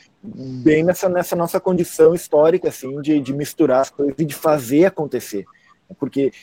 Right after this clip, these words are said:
esse cara, ele se torna atemporal porque ele faz acontecer alguma coisa,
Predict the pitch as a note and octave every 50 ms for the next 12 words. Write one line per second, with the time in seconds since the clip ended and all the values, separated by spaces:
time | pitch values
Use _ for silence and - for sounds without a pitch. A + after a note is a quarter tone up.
0 | - _ C#3+ C#3+ - - F3 - - C#3 C3+ D3+ F3 F3+ F3 - G3+ - - D#3
1 | D3+ D#3 F3+ F3+ E3+ - F3+ E3+ E3+ E3+ D#3+ D#3+ E3 D#3+ _ - G#3+ A#3+ A#3 -
2 | G3 F#3 G3 G3+ A#3 A#3 A#3+ A3 A3 G#3+ G#3 G3+ - - F3 F#3+ G3+ G#3 G#3 G3
3 | F#3 - - D#3+ D#3 D#3+ E3+ E3+ G3 G#3 G3+ F3+